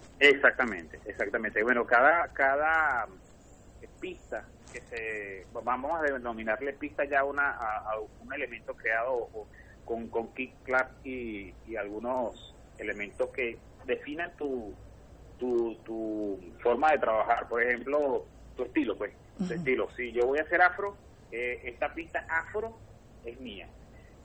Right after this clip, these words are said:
Speaker 1: Este, puedo nombrar de repente a algún D J venezolano que me encanta, que también es muy bueno, eh, Manny Beat, que está actualmente haciendo, eh, Afro House.
Speaker 2: Ok.
Speaker 1: Y, y, bueno, le ha hecho tra-, este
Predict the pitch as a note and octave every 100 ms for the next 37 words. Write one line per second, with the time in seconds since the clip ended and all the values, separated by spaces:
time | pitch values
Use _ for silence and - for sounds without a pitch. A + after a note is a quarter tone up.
0 | - A2+ - A#2+ A#2 A2+ - A#2+ C#3+ D#3
1 | C#3 B2+ B2 C3+ C#3 C3 B2+ B2 C#3+ C3
2 | A#2 A2+ B2 C3 C3 C3+ A#2+ G#2+ G#2 B2
3 | B2 G2+ F#2+ G#2+ A2 A#2+ - - G2+ -
4 | - A#2+ A#2 C#3 A#2 A2+ - - - -
5 | - - G#2 G#2 G2+ G2 A2+ C3+ B2+ A#2+
6 | C3 - - - - - A2 A#2 A#2+ A#2
7 | - A#2+ A#2 G#2+ A#2 A#2 A2 A2+ A2+ G2+
8 | E2+ - - - - - - - A2 G#2+
9 | G2+ F#2+ F2 D#2+ - - A2+ A2 A#2+ G#2
10 | C#3+ C3 A#2 - - - G3+ F#3 D#3+ -
11 | - G#2 G#2 - - - - - A#2 A#2
12 | A#2 D3 D3 C#3 B2+ B2